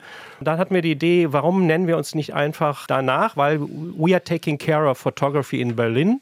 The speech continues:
Natürlich, ja, äh, es gab gleich Kritik, äh, man versteht das nicht. Und dann habe ich schon gleich am Anfang ganz übermütig behauptet, wartet mal ein paar Jahre, dann ist das eine Marke, C O Berlin.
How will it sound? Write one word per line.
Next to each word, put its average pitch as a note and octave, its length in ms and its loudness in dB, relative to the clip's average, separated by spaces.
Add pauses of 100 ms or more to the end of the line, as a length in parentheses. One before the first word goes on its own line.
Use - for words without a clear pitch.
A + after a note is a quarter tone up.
(120)
Natürlich, D3 480 2
ja, C#3+ 280 2 (140)
äh, C#3+ 200 2
es C3 140 -4
gab C3+ 220 -2
gleich C3+ 240 0
Kritik, - 540 -2
äh, C3 340 2
man A#2+ 260 -2
versteht - 360 -4
das C3+ 240 0
nicht. C3 360 0
Und F#3 520 4
dann F3+ 180 2
habe F#3+ 160 0
ich F#3 80 -2
schon F3 160 0
gleich F3 160 2
am D#3+ 100 0
Anfang D#3 300 2
ganz D3 200 0
übermütig D3+ 580 0
behauptet, C#3 500 0
wartet C#3+ 380 -2
mal C#3 400 2
ein B2+ 160 -2
paar B2+ 180 -2
Jahre, D#3 540 2 (340)
dann C3 260 0
ist - 200 -4
das - 160 0
eine B2+ 80 2
Marke, D3 500 2
C E3 240 0
O E3 100 4
Berlin. D#3 380 4